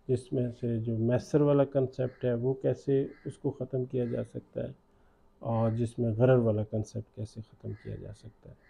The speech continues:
तो उसके मुतबादिल के तौर पे तकाफुल को, अ, शामिल किया गया है। तो ये बहुत ज़्यादा technicalities में जाने के बजाय मेरा था कि ये general जो है वो हम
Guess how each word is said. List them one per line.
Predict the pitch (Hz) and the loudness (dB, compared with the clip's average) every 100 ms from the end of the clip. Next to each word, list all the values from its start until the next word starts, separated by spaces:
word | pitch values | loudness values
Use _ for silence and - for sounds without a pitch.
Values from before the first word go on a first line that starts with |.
| _ _ _ _ _ _ _ | _ _ _ _ _ _ _
तो | - - | -10 2
उसके | 185 185 196 | 2 8 8
मुतबादिल | 170 143 131 127 120 127 | 10 8 6 6 4 0
के | 127 | -2
तौर | - 120 113 - | -2 -2 -2 -2
पे | 143 - _ _ _ | -4 -6 _ _ _
तकाफुल | 123 123 110 117 107 | -8 -2 -2 -2 -4
को, | 127 160 - _ - | -2 -6 -8 _ -8
अ, | 117 | -8
शामिल | - 110 104 101 | -4 -4 -4 -4
किया | - 104 98 | -4 -4 -4
गया | 98 | -8
है। | 95 - _ _ _ _ - - - _ _ _ _ _ - | -12 -16 _ _ _ _ -20 -20 -20 _ _ _ _ _ 4
तो | 135 135 131 143 - _ _ _ _ _ _ _ _ _ 143 | 6 6 4 2 -8 _ _ _ _ _ _ _ _ _ 0
ये | 160 | 4
बहुत | 131 160 170 | 12 12 12
ज़्यादा | 185 | 12
technicalities | 170 160 - 151 147 175 190 196 185 | 10 8 4 4 10 12 12 10 10
में | 180 143 | 10 12
जाने | 147 151 156 | 12 12 10
के | 147 | 8
बजाय | 127 127 139 | 6 8 10
मेरा | 139 139 131 | 10 8 6
था | - - 139 135 | -2 0 4 4
कि | 156 | 4
ये | 131 135 143 | 4 6 4
general | 117 123 135 170 156 127 131 | 4 10 12 12 12 6 -4
जो | 123 107 | -2 0
है | 113 | 0
वो | 113 | 0
हम | 110 113 | 0 0